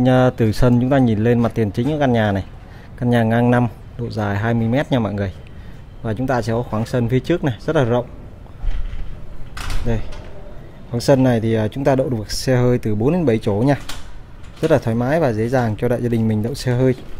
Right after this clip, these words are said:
Và chúng ta di chuyển vào bên trong căn nhà, căn, ờ, bên ngoài nha, căn ngang năm, độ dài hai mươi mét. Và đây chúng ta cũng có một lớp cửa chính bằng, à, chất liệu là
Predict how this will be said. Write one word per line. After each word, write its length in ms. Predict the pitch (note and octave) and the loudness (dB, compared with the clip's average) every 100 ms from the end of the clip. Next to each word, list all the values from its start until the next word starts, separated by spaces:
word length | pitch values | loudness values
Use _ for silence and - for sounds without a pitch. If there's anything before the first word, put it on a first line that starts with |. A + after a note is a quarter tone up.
| - - - - - - - - - - - - | -6 -8 -10 -12 -12 -14 -14 -14 -14 -14 -14 -12
Và 280 | - - A#2 | -10 -2 2
chúng 120 | B2+ | 4
ta 200 | C3+ C3 | 4 4
di 100 | C3+ | 2
chuyển 180 | A#2+ B2 | 2 2
vào 140 | C3 | 2
bên 140 | A#2 B2 | 2 2
trong 220 | C3 C3 | 2 0
căn 180 | B2+ B2+ | 2 2
nhà, 240 | B2 A2+ - - - - - - - - - - - - - | 2 0 -4 -8 -8 -6 -6 -6 -10 -12 -12 -12 -14 -12 -4
căn, 180 | B2+ B2+ | 0 2
ờ, 380 | B2+ C3 B2+ A#2+ - - - | 2 2 2 0 -6 -16 -4
bên 140 | C3 C3 | 0 4
ngoài 260 | B2+ A2+ | 4 2
nha, 200 | A#2 C3 - - - - | 2 0 -2 -16 -14 -4
căn 200 | C3 C3 | 0 2
ngang 200 | C3 C3 | 2 4
năm, 180 | C3 B2+ - - - - - | 2 0 -8 -20 -18 -16 -8
độ 100 | C3 | -2
dài 220 | B2 A2+ | 0 2
hai 160 | A2+ C3 | 2 4
mươi 140 | C3 | 4
mét. 200 | C3 E3+ - - - - - - | 4 2 -2 -6 -6 -8 -12 -6
Và 100 | A2+ | -2
đây 160 | B2 B2+ | 2 2
chúng 120 | C#3+ | 4
ta 160 | C#3+ B2+ | 4 2
cũng 140 | B2+ | 0
có 120 | C#3+ | 0
một 160 | D3+ A#2+ | 0 0
lớp 80 | D3 | -2
cửa 140 | - A2 | -2 -2
chính 280 | - C#3 F3 | 0 0 2
bằng, 280 | B2 G#2+ | 2 2
à, 180 | G#2+ G#2 | 0 -2
chất 180 | G#2 D3 | -4 -2
liệu 240 | D3+ A#2+ | -2 -2
là 200 | A#2 A2 | -2 -4